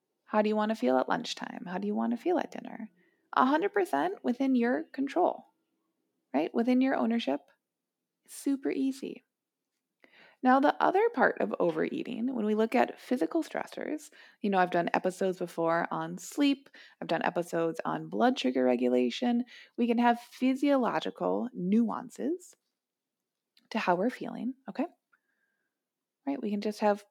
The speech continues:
like, working out. Tho-, those are all stressors. But in addition,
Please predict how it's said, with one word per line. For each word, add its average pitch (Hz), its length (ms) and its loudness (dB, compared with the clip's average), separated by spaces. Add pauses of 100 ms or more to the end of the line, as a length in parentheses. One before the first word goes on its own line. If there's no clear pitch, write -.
(160)
like, 220 160 -2 (320)
working 165 400 -2
out. 254 280 2 (480)
Tho-, 254 240 4
those 277 280 0
are 349 80 2
all 349 160 4
stressors. - 640 -6 (1160)
But 302 80 2
in 294 140 6
addition, 262 800 0